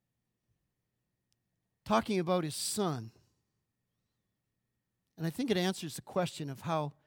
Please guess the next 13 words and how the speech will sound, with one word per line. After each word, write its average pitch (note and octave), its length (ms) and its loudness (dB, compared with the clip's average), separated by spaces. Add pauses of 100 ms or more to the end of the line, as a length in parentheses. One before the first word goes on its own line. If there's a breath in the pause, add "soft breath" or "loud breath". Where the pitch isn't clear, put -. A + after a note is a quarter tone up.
(440)
God F3 220 0
the D#3+ 60 -6
Father C#3 440 0
looks D3 300 -8
at C#3+ 100 -8 (1160)
those F3 220 0
of D3 80 -4
you D3 100 0
that B2+ 140 -8
struggle C3+ 580 -4 (960)
mentally D3 440 0
and C3+ 80 -2
emotionally. C3 580 -4